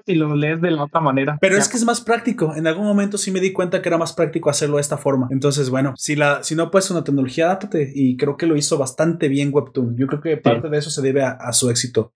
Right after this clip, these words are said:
Speaker 2: Esta, este Webtoon fue escrito e ilustrado por Jung Ji Park y fue serializado en Neighbors Corporation, Webtoon Platform,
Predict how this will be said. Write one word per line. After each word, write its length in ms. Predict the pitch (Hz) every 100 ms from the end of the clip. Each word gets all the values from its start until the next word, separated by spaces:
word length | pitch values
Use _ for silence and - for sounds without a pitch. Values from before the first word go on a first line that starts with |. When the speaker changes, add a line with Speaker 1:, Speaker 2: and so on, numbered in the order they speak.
| -
Speaker 2:
Esta, 920 | 180 180 202 190 185 180 170 160 - -
este 220 | 165 170
Webtoon 380 | 180 180 175 175
fue 120 | 170
escrito 380 | 165 156 160 180
e 60 |
ilustrado 440 | 143 131 147 151 147
por 240 | 131 127
Jung 220 | 147 147 147
Ji 120 | 156
Park 440 | - 170 202 - _ _ -
y 100 | 131
fue 180 | 180
serializado 960 | 180 196 165 143 170 165 165 180 180 _ _ -
en 500 | 147 135 131 127 127
Neighbors 560 | 143 147 156 156 160 -
Corporation, 640 | 147 131 131 143 185 214
Webtoon 520 | 175 147 147 156 156 151
Platform, 640 | 139 151 165 190 208